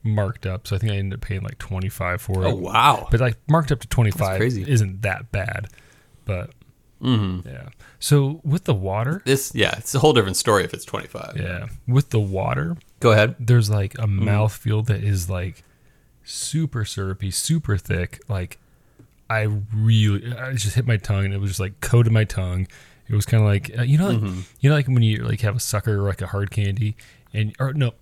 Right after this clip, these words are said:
Speaker 1: no, here
Speaker 2: Yeah.
Speaker 1: it is, Skittles. You know when you eat Skittles and you get that spit that you
Speaker 2: Yeah,
Speaker 1: can just,
Speaker 2: the,
Speaker 1: like,
Speaker 2: the gateway drug.
Speaker 1: <laughs> Yeah. You, and you can get that spit where you can let it out of your mouth and then suck it up at the last minute. It's really
Speaker 2: Yeah,
Speaker 1: thick
Speaker 2: yeah.
Speaker 1: and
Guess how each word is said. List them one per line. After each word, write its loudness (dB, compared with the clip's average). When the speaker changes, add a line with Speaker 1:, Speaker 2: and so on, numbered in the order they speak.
Speaker 1:
no, 0
here 6
Speaker 2:
Yeah. 4
Speaker 1:
it 2
is, -4
Skittles. 0
You 0
know 4
when 2
you -2
eat -6
Skittles 0
and 0
you -2
get -2
that -4
spit 2
that 0
you 4
Speaker 2:
Yeah, 6
Speaker 1:
can 4
just, -2
Speaker 2:
the, 4
Speaker 1:
like, 2
Speaker 2:
the 2
gateway 4
drug. -2
Speaker 1:
<laughs> 6
Yeah. 4
You, 8
and 8
you 6
can 2
get 0
that 0
spit 0
where 2
you 4
can -2
let 0
it -6
out -2
of 0
your 0
mouth 0
and -2
then -2
suck -4
it 2
up -2
at -10
the -4
last -4
minute. 4
It's -2
really 2
Speaker 2:
Yeah, 6
Speaker 1:
thick 10
Speaker 2:
yeah. 8
Speaker 1:
and 2